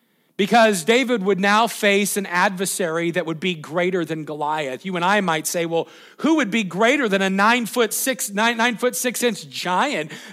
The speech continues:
to, to face?" Well, the battle that David would face now is the battle versus Saul,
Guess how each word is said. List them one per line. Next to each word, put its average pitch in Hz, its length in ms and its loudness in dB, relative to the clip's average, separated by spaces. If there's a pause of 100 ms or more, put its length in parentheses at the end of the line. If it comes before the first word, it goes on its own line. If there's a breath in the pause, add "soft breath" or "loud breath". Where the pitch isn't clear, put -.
to, 185 320 2
to 185 120 -4
face?" - 760 -12 (880)
Well, 160 180 0
the 160 100 -2
battle 160 500 0
that 139 520 -6
David 165 380 -2
would 143 120 -4
face 160 460 -6
now 151 460 -4
is 135 160 -6
the 139 80 -10
battle 131 380 -8
versus 117 420 -14
Saul, 95 580 -12